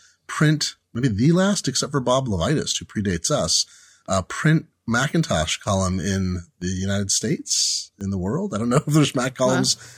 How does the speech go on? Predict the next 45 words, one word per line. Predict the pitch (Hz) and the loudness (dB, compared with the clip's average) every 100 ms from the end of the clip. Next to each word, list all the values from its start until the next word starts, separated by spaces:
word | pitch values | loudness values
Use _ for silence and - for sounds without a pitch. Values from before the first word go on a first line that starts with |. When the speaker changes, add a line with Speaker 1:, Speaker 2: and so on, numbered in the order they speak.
| - | -8
Speaker 1:
in | 113 117 | 0 2
newspapers | 131 147 135 117 110 | 2 2 2 2 2
elsewhere, | 120 - 156 170 | 0 0 0 2
but, | 127 104 | 2 2
um, | 98 98 95 | 2 0 -2
we | 123 | -2
started | 143 127 117 | 0 0 0
it | 110 - | 0 0
in, | 101 98 | -2 0
um, | 92 92 92 - | 0 -2 -6 -8
I | 110 | -4
started | - 143 120 | 0 0 0
it | |
in | 101 | -4
two | - 117 | -2 0
thousand. | 120 147 131 98 | 2 2 0 0
Jeff | 110 - | -2 -4
came | - 104 | -2 0
on, | 98 101 101 - - - - _ - | 2 0 -4 -10 -20 -20 -20 _ 0
uh, | 87 120 110 110 - - | 2 4 2 0 -6 -2
to | 143 | 0
help | 131 127 139 | 2 2 2
out | 139 | 2
when | 113 | 2
I | 113 | 0
had | 117 110 | 0 -2
my | 107 | -4
first | - 117 - - | -2 -2 -2 -2
child, | - 139 139 104 101 | 0 2 2 2 0
and | 98 98 - | -2 -4 -4
we | 98 | -2
started | - 107 90 | 0 0 0
alternating | 104 - 107 95 | -2 0 0 0
after | 104 135 101 | -2 -2 -2
that. | 80 | 0
So | - 98 | 0 0
we've | 104 110 | 0 0
been, | 107 95 | -2 -4
two | - 117 | -2 -2
of | |
us | 113 117 | 0 -2
been | 92 | -2
writing | 87 87 | -2 -4
it | - | -6
for | - 87 | -6 -6